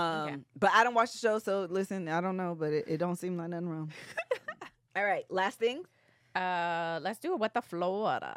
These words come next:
Speaker 2: Let's do it. Uh, while Mel is looking that up, I have two things to say. Number one, uh, thanks you guys for everyone that enjoyed Mel's section of
Speaker 1: Oh,
Speaker 2: the, you
Speaker 1: yeah.
Speaker 2: got really great feedback
Speaker 1: I
Speaker 2: on that.
Speaker 1: did, and a couple people emailed.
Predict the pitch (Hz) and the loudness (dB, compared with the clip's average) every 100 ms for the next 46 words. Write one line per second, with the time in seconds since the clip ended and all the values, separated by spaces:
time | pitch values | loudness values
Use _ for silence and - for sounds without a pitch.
0 | - 175 196 - 185 175 214 254 233 190 | -6 -2 -4 -6 -12 -10 -8 -2 2 2
1 | 170 147 - - - - 175 - _ - | 2 0 -2 -6 -10 -18 -20 -20 _ -20
2 | - _ - 196 180 185 185 196 214 240 | -20 _ 4 6 6 4 2 4 4 4
3 | 240 208 214 214 202 190 175 175 165 - | 0 0 -2 -2 0 2 2 0 -2 -4
4 | 214 208 196 196 185 180 165 160 175 202 | -6 -2 -2 -2 -6 0 0 0 -2 0
5 | 202 180 170 170 214 - - - 170 165 | 0 2 2 0 -6 -12 -8 2 4 4
6 | - 208 233 285 262 233 208 202 196 - | 0 0 0 0 0 6 6 6 0 -2
7 | 196 185 - 190 202 196 190 190 175 170 | 2 2 2 0 2 0 0 0 2 2
8 | - 170 156 170 175 180 165 165 170 170 | 2 -4 -2 2 4 4 0 0 0 0
9 | - 165 - - 160 160 - 151 320 339 | 0 -2 -2 -2 -2 -2 0 2 4 2
10 | 330 349 349 339 320 262 214 269 170 165 | 0 0 0 2 2 2 4 4 4 0
11 | 185 185 175 170 - 165 165 143 - - | 2 2 2 0 0 -4 -2 -2 0 0
12 | 151 147 427 427 370 285 226 254 269 381 | 2 4 4 2 2 0 -2 -4 -2 -2
13 | 415 359 294 233 - 285 370 370 339 320 | -2 -4 -4 -4 -2 0 0 2 0 2
14 | 311 330 320 | 0 -2 -6